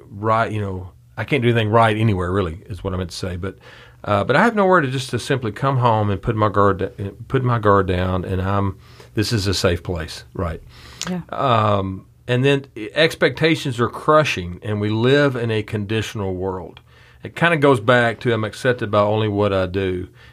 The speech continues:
Speaker 1: is I have to, that we think, and I think, and this is how we view God, is that we have to do things in order to be loved. And so how do, uh, h-, how do I, as a loving father, unconditionally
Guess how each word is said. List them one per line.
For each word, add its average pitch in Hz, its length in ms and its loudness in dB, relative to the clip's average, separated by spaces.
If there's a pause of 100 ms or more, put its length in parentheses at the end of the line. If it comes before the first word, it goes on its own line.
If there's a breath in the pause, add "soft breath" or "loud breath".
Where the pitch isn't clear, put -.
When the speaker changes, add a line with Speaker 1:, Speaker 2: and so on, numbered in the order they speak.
Speaker 1:
is 104 160 0
I 120 100 4
have 117 460 0
to, 98 480 -2
that 107 140 -6
we 139 220 4
think, 123 680 0 (480 soft breath)
and 120 100 -4
I 117 60 0
think, 127 240 -2
and 117 180 -2
this 123 160 -4
is 110 80 -6
how 117 160 4
we 107 140 2
view 95 260 -2
God, 120 360 2
is 87 100 -8
that 101 100 -2
we 107 180 -4
have 117 420 0
to 104 100 -4
do 107 240 0
things 95 340 -4
in 98 80 -8
order 98 220 -6
to 87 120 -8
be 90 120 -4
loved. 90 440 -4
And 90 80 -8
so 95 180 -6
how 117 340 2
do, 101 380 0 (640 loud breath)
uh, 98 480 -4 (260)
h-, - 320 -4
how 143 140 0
do 127 160 4
I, 120 300 6
as 104 180 0
a 104 60 2
loving 101 380 2
father, 101 720 -4 (200)
unconditionally 110 1200 2